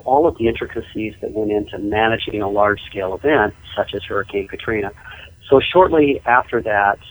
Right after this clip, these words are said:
um, I organized, uh, a meeting in Boston in June of two thousand and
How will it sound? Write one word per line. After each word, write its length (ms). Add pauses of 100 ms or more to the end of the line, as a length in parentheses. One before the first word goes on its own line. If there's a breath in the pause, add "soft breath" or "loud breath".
(120)
um, 600
I 200
organized, 760 (160)
uh, 320 (360)
a 80
meeting 440
in 140
Boston 760
in 160
June 260
of 80
two 140
thousand 400
and 100